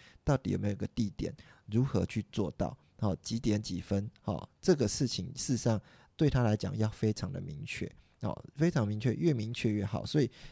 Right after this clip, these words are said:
有时候我们听到我们的董事长在讲说，一定要刻画你自己非常清晰而且又明确的一个目标，事实上还再加上，哦，那个时间点，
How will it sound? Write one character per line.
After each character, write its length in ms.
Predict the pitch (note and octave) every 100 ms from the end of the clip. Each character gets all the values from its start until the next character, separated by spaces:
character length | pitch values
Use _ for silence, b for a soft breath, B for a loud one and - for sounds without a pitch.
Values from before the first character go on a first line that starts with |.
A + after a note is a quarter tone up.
| -
有 100 | A#2
时 140 | E3+
候 80 | E3
我 80 | G2+
们 180 | G2+
听 160 | G#2+ C3
到 260 | C#3 B2 - b b _
我 100 | G#2+
们 160 | G#2 G#2
的 360 | G#2 G2+ F2 - _
董 120 | -
事 160 | G#2 C#3
长 160 | B2+ G2+
在 160 | A2+
讲 200 | A2 E2+
说， 280 | - G2+ G#2+ B B B
一 80 | B2+
定 100 | E3
要 80 | D#3+
刻 200 | - E3
画 280 | D#3 D3 -
你 240 | G2 F#2+ F#2 -
自 140 | -
己 200 | C#3 F#2 - B -
非 160 | D#3
常 240 | B2+ F#2+ F#2+
清 320 | - B2 B2+
晰 380 | - A#2+ A#2 - B
而 140 | - A#2
且 240 | - G2
又 160 | A#2 A2
明 200 | G2 G#2+
确 200 | - A2+
的 140 | G2 G2
一 60 |
个 200 | G2 F2 -
目 240 | A2+ A2 G2
标， 300 | G#2 G2 G2+ b b -
事 160 | -
实 60 | C#3
上 180 | C#3+ A#2+
还 140 | A2+
再 120 | A#2+
加 240 | A2+ A2 G#2+
上， 280 | A#2 G2 - b b
哦， 260 | - D#2+ F2 -
那 120 | C#3
个 100 | A#2
时 240 | F#2+ - G2+
间 300 | - G#2+ A2+ b _ _
点， 220 | G#2